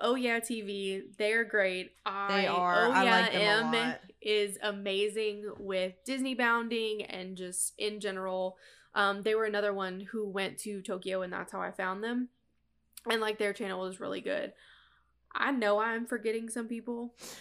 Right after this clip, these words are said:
Speaker 1: but
Speaker 2: <laughs>
Speaker 1: I know I am. Uh, like, we had this conversation the other day. Tyler was like, "You subscribe to so many people."
Speaker 2: Same.
Speaker 1: But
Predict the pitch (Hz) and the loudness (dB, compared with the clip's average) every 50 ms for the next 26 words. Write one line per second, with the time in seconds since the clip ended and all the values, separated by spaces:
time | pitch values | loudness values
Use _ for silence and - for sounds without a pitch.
0 | - - - - - 415 453 - - 381 381 - - 269 - - - 247 202 214 | -18 -16 -12 0 6 8 8 8 8 6 6 6 4 -2 -2 0 0 0 2 4
1 | 240 240 214 196 196 196 196 196 202 202 202 208 208 202 208 214 233 - - - | 2 4 4 2 4 4 4 4 2 2 0 -2 -2 -4 -6 -12 -14 -16 -16 -14
2 | - - - - - - - - - 202 - - - - 226 220 226 233 240 214 | -14 -12 -12 -14 -14 -10 -8 -6 -6 -6 -8 -10 -12 -10 -8 -6 -4 -2 0 -2
3 | 202 196 196 - 214 196 185 208 208 202 202 190 185 190 196 185 185 185 175 180 | -2 -2 -4 -4 -6 -6 -4 -4 -6 -6 -6 -8 -8 -10 -10 -8 -8 -8 -4 -4
4 | 190 185 185 190 214 180 185 185 185 185 190 190 185 175 180 185 185 190 202 208 | -2 -4 -4 -4 -4 -4 -4 -4 -6 -6 -8 -8 -8 -10 -12 -12 -12 -10 -10 -8
5 | 208 214 226 226 226 - - 254 240 - - - - - 214 196 180 180 185 185 | -8 -8 -6 -4 -2 -2 -2 -4 -4 -6 -6 -8 -4 -2 -2 0 0 0 0 0
6 | 185 180 - - - 220 208 - - - - - - 202 180 180 185 180 175 180 | -2 -4 -8 -12 -8 -8 -6 -6 -6 -6 -6 -6 -2 -2 0 0 0 -2 -4 -6
7 | 175 175 175 180 - 196 185 185 - - - - - - - _ - - - - | -10 -10 -12 -14 -12 -12 -14 -12 -12 -10 -8 -8 -8 -10 -12 _ -20 -20 -20 -12
8 | - - 147 139 151 156 240 220 220 214 214 202 - - | -8 -6 -4 -2 -2 0 2 4 4 4 4 4 0 -4